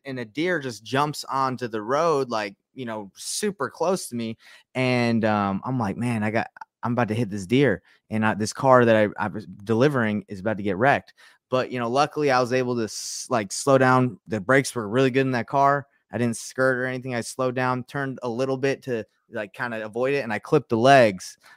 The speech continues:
instead of, you know, blasting it full on, and it didn't really do any damage to the car. So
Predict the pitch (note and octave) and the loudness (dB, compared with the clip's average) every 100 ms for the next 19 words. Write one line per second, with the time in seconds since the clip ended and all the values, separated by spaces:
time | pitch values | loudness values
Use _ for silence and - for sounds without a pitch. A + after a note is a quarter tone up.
0 | - A2 - B2+ A2+ G2 - A#2+ A2 G2 | -6 -4 2 2 2 -2 -4 -2 0 2
1 | A#2 A#2 A2 A2+ G#2+ - A2+ A2 A2+ A2 | 6 6 4 0 -2 0 2 4 6 4
2 | G#2 G#2+ G#2 D2 G2 B2 A#2 G#2+ G#2+ G#2 | 2 0 -2 -6 -8 -2 -2 -2 -2 -2
3 | G#2+ A2 A2+ G#2 G#2+ G#2 F#2 F2+ F#2 - | -4 -4 -4 -2 -2 -2 -4 -6 -2 4
4 | F#2+ F2+ - F#2+ | 6 6 2 -2